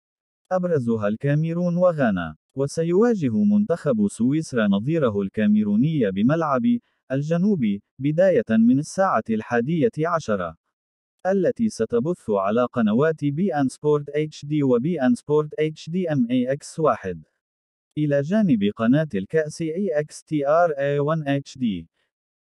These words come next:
فيما تلعب مباراة أوروغواي ومنتخب كوريا الجنوبية في الساعة الثانية عشر بملعب المدينة التعليمية، التي ستبث على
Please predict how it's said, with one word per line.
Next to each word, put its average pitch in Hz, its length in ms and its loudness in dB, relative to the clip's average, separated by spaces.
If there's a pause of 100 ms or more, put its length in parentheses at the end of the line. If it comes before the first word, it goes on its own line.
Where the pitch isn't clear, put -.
فيما 156 420 2
تلعب 175 420 2
مباراة 104 600 2
أوروغواي 113 720 2
ومنتخب 123 840 2
كوريا 117 400 0
الجنوبية 101 680 0 (180)
في - 80 -14
الساعة 147 540 -2
الثانية 120 600 0 (160)
عشر 104 420 -2
بملعب 131 500 0 (560)
المدينة 170 600 2
التعليمية، 127 1040 0 (360)
التي 165 380 0
ستبث 175 580 -2
على 113 360 2